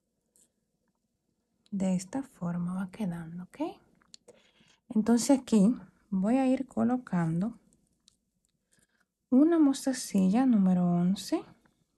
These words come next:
Voy a tomar una perlita y otra mostacilla número once.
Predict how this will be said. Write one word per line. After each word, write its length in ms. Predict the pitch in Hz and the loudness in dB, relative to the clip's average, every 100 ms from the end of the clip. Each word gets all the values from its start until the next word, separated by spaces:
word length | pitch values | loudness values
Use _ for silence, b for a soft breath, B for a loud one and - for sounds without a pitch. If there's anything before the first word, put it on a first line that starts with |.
| - | -4
Voy 220 | 190 185 | 0 0
a 120 | 185 | 0
tomar 460 | 190 190 190 196 208 _ 220 | 0 0 0 -4 -6 _ -2
una 200 | 208 226 | -2 -2
perlita 760 | - 254 185 180 - 277 - - _ _ _ _ _ _ _ _ _ _ _ _ _ _ b b b b _ | -2 -2 0 -2 -4 -6 -6 -10 _ _ _ _ _ _ _ _ _ _ _ _ _ _ b b b b _
y 260 | - 240 247 | -4 2 4
otra 280 | 294 302 302 | 4 2 4
mostacilla 720 | 254 226 - 220 - 208 214 | 4 2 0 -4 -2 0 2
número 400 | 196 180 180 180 | 2 2 2 0
once. 600 | 165 160 165 156 - - | -2 -4 -8 -10 -16 -20